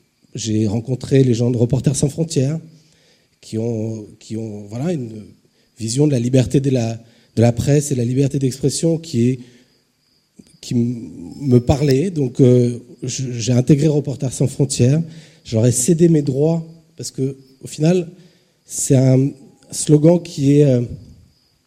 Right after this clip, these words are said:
indéposable. Il se trouve qu'il y a beaucoup de gens qui ont essayé de le déposer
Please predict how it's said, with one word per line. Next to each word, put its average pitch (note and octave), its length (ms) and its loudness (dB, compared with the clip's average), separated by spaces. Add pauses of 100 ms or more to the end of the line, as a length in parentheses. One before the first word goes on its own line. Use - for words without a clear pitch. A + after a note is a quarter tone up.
(840)
indéposable. C#3+ 720 2 (240)
Il - 60 -18
se - 60 -14
trouve - 140 -12
qu'il A#2 100 -4
y G#2+ 40 0
a G#2+ 40 -4
beaucoup D3 220 0
de D3 40 -4
gens E3 140 4
qui D#3 120 -4
ont C3 60 0
essayé C3+ 200 -4
de C3+ 60 -2
le B2+ 60 0
déposer C3+ 560 0